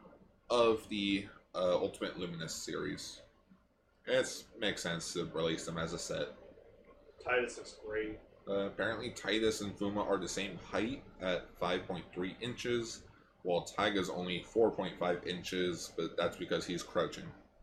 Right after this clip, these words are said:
Speaker 2: Yep.
Speaker 1: My friend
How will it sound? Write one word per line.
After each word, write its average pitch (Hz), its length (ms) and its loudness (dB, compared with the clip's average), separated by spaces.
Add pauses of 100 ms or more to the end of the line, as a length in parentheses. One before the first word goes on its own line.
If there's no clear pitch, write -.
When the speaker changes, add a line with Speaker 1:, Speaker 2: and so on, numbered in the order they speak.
(320)
Speaker 2:
Yep. 131 280 2 (1400)
Speaker 1:
My 95 160 4
friend 104 460 0